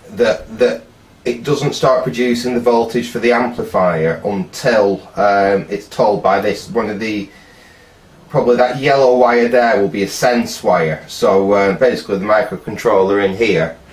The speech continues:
um, when the amplifier wants to be powered on, will send a sense signal, um, to switch on, and then you'll probably get, um,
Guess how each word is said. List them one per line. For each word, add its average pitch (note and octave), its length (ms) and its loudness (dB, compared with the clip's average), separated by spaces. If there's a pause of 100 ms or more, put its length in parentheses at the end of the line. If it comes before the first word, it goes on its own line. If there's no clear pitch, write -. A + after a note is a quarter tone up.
(400)
um, G2 540 2
when G#2+ 260 0
the G#2 120 0
amplifier G2 420 0
wants G2 200 -2
to G2 80 -6
be - 60 -12
powered F#2+ 380 2
on, F#2 240 2
will F2 80 -6
send F#2+ 300 -2
a - 20 -10
sense G2 400 -2
signal, F2 680 -2
um, F#2 360 2
to - 100 -18
switch - 380 -4
on, F2 240 0
and F2+ 160 -6
then F2 140 -4
you'll E2+ 100 -4
probably F2 340 -4
get, - 600 -4
um, F2+ 720 0